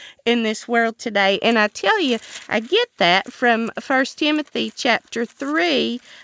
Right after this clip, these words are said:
verse fifteen, where it says, um, well, let me back up to fourteen. He s-, uh, Paul was saying to Timothy, "I hope to come to you soon, but I'm writing these things to you so that if I delay,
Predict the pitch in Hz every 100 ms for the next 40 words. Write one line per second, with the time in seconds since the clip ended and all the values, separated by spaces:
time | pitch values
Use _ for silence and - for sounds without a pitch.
0 | _ 240 240 247 - - 262 - - 262
1 | 247 240 233 240 233 220 - - 269 240
2 | 220 214 - - 233 214 208 202 - _
3 | - - - - - 269 240 247 269 240
4 | 247 240 - 226 240 208 262 247 233 240
5 | - - 214 208 - 254 240 214 - -
6 | 381 359 226 220 - 214 208 208 220 196
7 | 214 220 - 480 466 - - - 277 285
8 | 254 220 - 311 277 226 - - - -
9 | 226 208 214 220 370 427 233 190 214 -
10 | 208 208 220 - 214 220 262 254 247 220
11 | 196 190 - 359 - 262 220 190 202 269
12 | 392 240 190